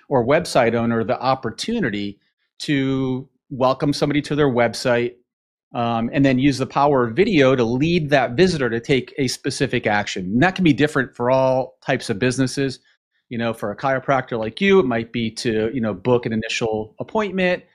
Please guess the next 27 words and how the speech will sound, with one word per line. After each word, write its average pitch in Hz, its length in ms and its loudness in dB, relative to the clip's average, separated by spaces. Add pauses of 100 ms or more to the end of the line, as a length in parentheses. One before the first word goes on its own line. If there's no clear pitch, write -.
(240)
Uh, 110 160 -4
for 117 160 -4
a 104 40 -2
restaurant, 147 460 2
it 123 60 -6
might 110 220 -6
be 113 160 -2
to 104 340 -8 (480)
make 117 220 -6
a 104 40 -10
table 156 320 0
reservation 139 920 2
or 95 400 -2
view 135 220 0
our 117 100 0
specials. 151 540 0
Who 202 100 2
knows? 123 300 4
It's - 240 -10
different 151 320 0
for 143 100 4
all 135 140 6
types 127 280 0
of 110 60 -6
businesses. 127 560 0 (760)
But, 139 300 -4
uh, 123 320 0